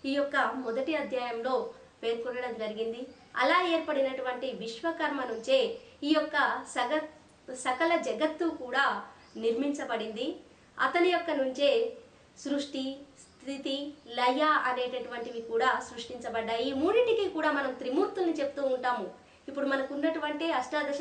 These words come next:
పురాణాలు కానీ లేకపోతే రామాయణ, మహాభారత కావ్యాలు ఏవి తీసుకున్నప్పటికీ కూడా అందులో కూడా విశ్వకర్మ యొక్క ప్రాశస్తి చెప్పవలసి వచ్చినప్పుడు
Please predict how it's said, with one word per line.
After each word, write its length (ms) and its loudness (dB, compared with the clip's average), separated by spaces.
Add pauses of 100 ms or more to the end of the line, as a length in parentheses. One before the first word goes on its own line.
(120)
పురాణాలు 440 2
కానీ 340 -4 (340)
లేకపోతే 580 2
రామాయణ, 440 2
మహాభారత 720 0
కావ్యాలు 400 0
ఏవి 180 4
తీసుకున్నప్పటికీ 760 -4
కూడా 220 0
అందులో 320 0
కూడా 440 2 (260)
విశ్వకర్మ 540 0
యొక్క 340 -2
ప్రాశస్తి 480 0
చెప్పవలసి 500 -4
వచ్చినప్పుడు 640 0